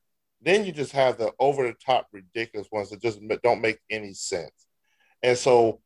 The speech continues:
my least favorite, um,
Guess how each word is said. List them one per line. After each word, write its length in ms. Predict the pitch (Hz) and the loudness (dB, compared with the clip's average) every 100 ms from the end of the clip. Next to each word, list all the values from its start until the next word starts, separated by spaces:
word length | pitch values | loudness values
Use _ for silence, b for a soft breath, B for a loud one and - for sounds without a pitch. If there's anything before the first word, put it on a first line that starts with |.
| _ _ | _ _
my 440 | - 139 170 185 180 | 0 4 6 8 6
least 480 | 151 160 277 311 - | 6 6 4 2 2
favorite, 580 | 131 117 98 104 101 - _ _ _ _ _ _ - | 2 2 2 0 0 -4 _ _ _ _ _ _ 2
um, 800 | 117 110 110 107 107 104 104 | 4 6 4 4 4 0 -8